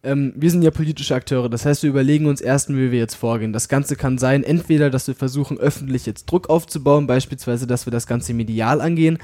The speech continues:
Es kann aber natürlich auch sein, dass wir jetzt erstmal mit der Verwaltung zusammenarbeiten, dass wir erstmal mit den bildungspolitischen Sprechern zusammenarbeiten und so weiter. Das Ganze ist natürlich auch situativ zu entscheiden.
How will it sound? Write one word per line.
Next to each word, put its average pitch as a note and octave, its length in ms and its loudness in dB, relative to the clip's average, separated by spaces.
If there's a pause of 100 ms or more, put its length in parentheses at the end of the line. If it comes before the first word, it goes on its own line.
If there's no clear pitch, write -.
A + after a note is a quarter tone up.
(160)
Es - 160 -4
kann D3+ 180 4
aber D3+ 100 6
natürlich C#3 440 0
auch B2 140 -2
sein, C3 340 2 (240)
dass C3 220 -2
wir B2+ 80 0
jetzt B2+ 340 0
erstmal C3 340 0
mit B2 120 -2
der B2 100 -4
Verwaltung C3+ 480 0
zusammenarbeiten, C#3+ 800 2
dass A#2+ 180 -2
wir G#2 80 0
erstmal B2 260 -2
mit A#2+ 160 -4
den B2 100 -2
bildungspolitischen B2+ 640 -6
Sprechern C#3 300 -4
zusammenarbeiten B2 640 0
und D3 140 0
so C#3 100 0
weiter. B2 320 2 (280)
Das A#2+ 180 -2
Ganze C3+ 280 0
ist B2+ 160 2
natürlich C3 400 0
auch A#2+ 80 0
situativ C3 560 -2
zu - 140 -6
entscheiden. A2+ 480 -2